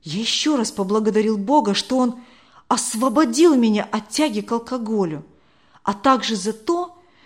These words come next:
что нашлись заработанные мной деньги. Ну а потом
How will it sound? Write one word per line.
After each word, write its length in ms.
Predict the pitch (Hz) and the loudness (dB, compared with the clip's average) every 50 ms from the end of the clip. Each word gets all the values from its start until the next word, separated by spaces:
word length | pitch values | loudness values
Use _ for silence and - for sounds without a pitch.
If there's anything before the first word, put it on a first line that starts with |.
| _ - | _ -10
что 240 | - - - - 247 | -8 -6 -2 0 2
нашлись 420 | 240 254 254 - - 339 349 294 | 2 2 2 2 2 2 2 2
заработанные 680 | 220 190 226 233 233 226 233 320 330 - 330 247 226 214 | 2 2 2 2 2 0 2 0 0 2 2 2 2 2
мной 240 | 208 208 226 277 302 | 2 2 2 2 2
деньги. 580 | 254 240 277 269 214 190 180 160 - 151 143 156 - _ _ _ _ _ _ _ _ _ _ _ _ _ _ _ _ _ _ _ _ _ _ _ _ _ _ _ _ _ _ _ _ _ _ - | 2 2 2 2 2 2 0 -4 -6 -10 -12 -14 -18 _ _ _ _ _ _ _ _ _ _ _ _ _ _ _ _ _ _ _ _ _ _ _ _ _ _ _ _ _ _ _ _ _ _ -6
Ну 220 | 180 185 196 185 | -4 -2 -2 -2
а 60 | 175 | -2
потом 760 | 170 - 160 - - - 269 311 381 403 381 - - - _ | -4 -6 -8 -6 -2 0 2 2 2 0 -2 -8 -16 -20 _